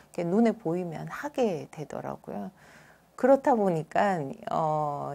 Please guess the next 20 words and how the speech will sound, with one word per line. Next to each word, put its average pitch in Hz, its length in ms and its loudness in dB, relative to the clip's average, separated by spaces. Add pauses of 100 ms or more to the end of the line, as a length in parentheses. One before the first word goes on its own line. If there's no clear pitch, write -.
(120)
이 156 580 -4 (560)
회사 302 260 10
운영이 180 680 2
자꾸 - 440 -2
어려워지는 170 800 4
거예요. 151 560 -6 (180)
그래서, 170 640 0 (460)
어, 143 560 -6 (960)
이제 62 360 -8 (360)
그 190 280 2
다음 185 380 2
해에는 160 680 -6
물론 233 340 4
복지시설을 196 1000 4
하기 233 400 0
위해서 151 520 -2
이 - 160 -4
회사를 175 600 -2
설립했기 233 580 -2
때문에 156 540 -4